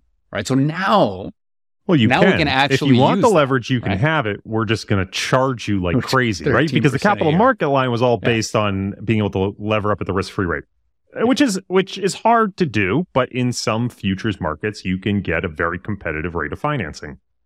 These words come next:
Speaker 2: Like treasury markets, you get something very close to what was historically libor, n-, now sofr. You know, if you go to your, I'm not gonna name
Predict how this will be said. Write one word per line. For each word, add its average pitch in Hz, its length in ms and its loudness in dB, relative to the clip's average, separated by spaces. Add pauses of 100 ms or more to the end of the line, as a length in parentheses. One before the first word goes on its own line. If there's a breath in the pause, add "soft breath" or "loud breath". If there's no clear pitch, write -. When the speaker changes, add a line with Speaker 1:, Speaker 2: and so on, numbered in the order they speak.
(160)
Speaker 2:
Like - 120 -20
treasury 131 340 0
markets, 98 400 -2
you 120 100 0
get 113 140 0
something 92 340 -4
very 131 440 0
close 90 540 -4
to 80 680 -4
what 82 180 -6
was 80 160 -8
historically 85 460 -4
libor, 78 580 -4 (260)
n-, 87 260 -4
now 82 160 -2
sofr. 87 480 -4 (1000)
You 139 120 2
know, 95 160 -2
if 113 140 -8
you 151 120 2
go 139 240 4
to 123 140 -4
your, 101 180 0
I'm 98 80 -4
not 85 100 -2
gonna 80 140 -6
name 80 340 -6